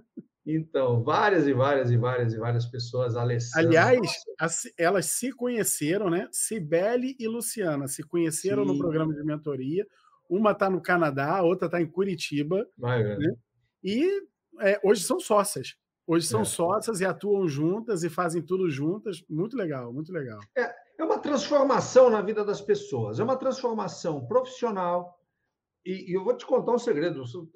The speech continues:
Speaker 1: você talvez saiba, né? Mas eu, desde que eu fiz a primeira jornada, além de ter participado do curso, eu assisti todas as jornadas, todas, porque eu acho fantástica. E elas, ca-, cada vez, elas são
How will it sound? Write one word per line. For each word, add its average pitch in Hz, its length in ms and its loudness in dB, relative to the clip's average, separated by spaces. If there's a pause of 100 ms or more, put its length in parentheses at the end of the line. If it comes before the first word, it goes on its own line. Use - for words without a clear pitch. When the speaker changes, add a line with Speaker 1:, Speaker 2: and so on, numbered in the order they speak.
(140)
Speaker 1:
você 180 280 -4
talvez 190 440 2
saiba, 147 340 2
né? 208 160 2
Mas 139 240 -2
eu, 143 340 0 (640)
desde 220 480 6
que 190 80 -2
eu 170 80 -2
fiz 165 140 -6
a 160 60 -2
primeira 156 260 -6
jornada, 131 600 -6 (480)
além 170 380 -4
de 156 80 -10
ter 139 260 -12
participado 123 720 -12
do 113 200 -10
curso, 190 400 -12 (120)
eu 135 60 -12
assisti 160 400 -18
todas 180 320 2
as 120 100 -2
jornadas, 110 600 -4 (360)
todas, 160 280 -2
porque - 160 -12
eu 143 40 -6
acho 147 200 -12
fantástica. 135 600 -6
E 117 60 -6
elas, 185 220 -8
ca-, 175 200 -8
cada 165 260 -4
vez, 160 300 0
elas 143 220 -2
são 190 200 -10